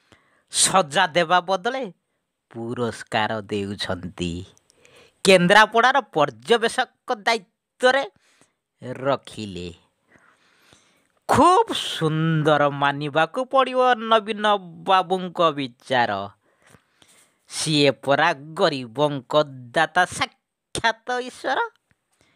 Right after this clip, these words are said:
ଓଡ଼ିଶାରେ ଜିତି ଆସୁଛନ୍ତି ବାରମ୍ବାର। ଲୋକେ ଗ୍ରହଣ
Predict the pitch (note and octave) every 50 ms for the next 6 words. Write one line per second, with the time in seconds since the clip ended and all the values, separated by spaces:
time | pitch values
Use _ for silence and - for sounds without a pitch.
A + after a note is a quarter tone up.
0 | _ _ _ _ _ _ _ - - A#2 C3 C#3 D#3 E3 D#3+ - - - - F3+
1 | F#3 G3 A3 B3+ B3 A3 D#3+ - - _ _ _ _ _ _ _ _ _ _ _
2 | _ _ _ _ _ _ _ _ _ _ - A#2 A#2 A2+ A2+ - F#3 - _ -
3 | A#3+ C#4 D4 D4 C#4+ - - D4 C#4+ - _ _ _ - - C#4+ C#4 B3 A#3+ C4+
4 | C#4 C4+ A#3 G#3+ A3+ B3 A#3 A3+ A3+ A3+ A3 G#3+ G3 F#3 F#3 D#3+ D3+ C3+ B2 A2
5 | G2 G#2+ B2 _ _ _ _ _ _ _ _ _ _ - A#2+ B2+ C#3+ D#3+ E3+ D#3+
6 | - G3+ G#3 F3 B2+ A#2 - _ _ _ _ _ _ _ _ _ _ - A2+ A2
7 | B2+ D3+ D#3 C#3 B2+ A2+ C3+ D#3+ F3